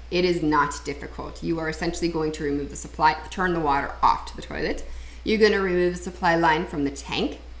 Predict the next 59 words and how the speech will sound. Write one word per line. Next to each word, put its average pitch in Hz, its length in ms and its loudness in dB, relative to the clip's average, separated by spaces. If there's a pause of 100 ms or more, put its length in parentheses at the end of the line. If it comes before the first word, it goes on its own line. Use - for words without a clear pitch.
(120)
for, - 280 -4 (160)
first 139 280 -8
I 156 40 -10
should - 140 -12
say, 165 200 -10 (200)
drain 151 300 0
the - 60 -6
tank, - 220 -10
flush - 400 0
it, 285 220 -2 (380)
take 214 160 0
a 214 40 0
sponge, 208 520 0 (100)
suck - 260 -4
out 196 180 2
all 190 120 4
the 190 80 0
water, 170 560 2 (580)
and 170 400 2
then 175 460 4
remove 170 380 2
the 165 80 -2
drain 156 340 0
supply 143 360 -4
line. 131 240 -4
Have 170 140 -4
a 156 40 -4
bucket 165 280 -2
underneath 165 380 0
in - 60 -8
case 160 220 -8
there's 151 140 -6
still 151 200 -6
a - 20 -4
little 143 200 -6
bit 143 100 -6
of 143 60 -6
residual 143 400 -4
water 185 280 2
in 226 60 0
the 220 80 -4
tank. 247 340 0 (420)
And 190 140 2
then 196 140 2
you're 185 100 0
just 180 160 -2
gonna 175 100 -2
start 175 240 0
adding 151 280 4
everything 165 320 0
in 156 120 0
like 151 160 -2
the 151 60 -2
instructions - 500 -4
say. - 280 -6
It 180 100 -2
is 175 140 0
not 156 300 4
complicated. 143 680 -2